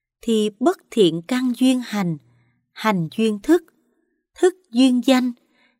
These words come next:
danh duyên lục nhập, lục nhập duyên xúc, xúc duyên thọ, thọ duyên thắng giải, thắng giải duyên hữu, hữu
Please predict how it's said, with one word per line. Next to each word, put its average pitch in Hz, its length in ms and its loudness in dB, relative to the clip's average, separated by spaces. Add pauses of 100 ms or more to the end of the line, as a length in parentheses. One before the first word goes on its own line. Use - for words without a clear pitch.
(140)
danh 220 320 0
duyên 214 380 -2
lục 175 200 0
nhập, 180 280 -2 (720)
lục 214 300 2
nhập 208 280 -2 (100)
duyên 220 320 -2
xúc, 359 300 0 (640)
xúc - 260 0 (100)
duyên 254 420 0
thọ, 160 480 -4 (460)
thọ 175 440 -2
duyên 240 300 0
thắng 240 340 -4
giải, 190 400 -2 (540)
thắng 247 360 -4
giải 208 440 0
duyên 277 260 4
hữu, 226 420 -2 (640)
hữu 208 340 0